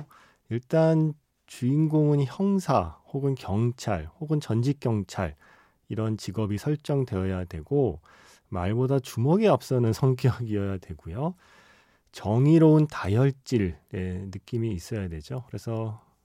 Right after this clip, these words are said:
그런 사람들이 정의를 실현하는 과정을 지켜보며 우리가 환호하고 열광하는 영화들, 어, 그걸 좀 더 코믹하게 비틀면 다찌마와리가 되고, 그걸 좀 더 액션에 힘을 실어주면 짝패가 되고요.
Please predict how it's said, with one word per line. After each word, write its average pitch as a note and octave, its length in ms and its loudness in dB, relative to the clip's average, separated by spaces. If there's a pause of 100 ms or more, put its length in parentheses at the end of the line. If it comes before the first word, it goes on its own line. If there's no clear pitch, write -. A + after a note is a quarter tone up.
(280)
그런 D3 320 0
사람들이 C3 840 2
정의를 C3+ 520 4
실현하는 D3 600 2
과정을 A#2+ 480 -2
지켜보며 G2 640 -8
우리가 E2+ 380 -12
환호하고 D3 480 0
열광하는 A2+ 640 0
영화들, D#2 460 -8 (1400)
어, G2 340 -8
그걸 A#2 280 -4
좀 D#3+ 300 0
더 C#3 80 2
코믹하게 E3+ 640 0
비틀면 C3 520 0
다찌마와리가 B2 800 0
되고, G2 480 -8 (240)
그걸 A2+ 320 -6
좀 C#3+ 240 -4
더 C3+ 100 -2
액션에 C#3+ 920 2
힘을 C#3 340 -2
실어주면 A#2 520 -4
짝패가 C3+ 500 -6
되고요. E2 360 -12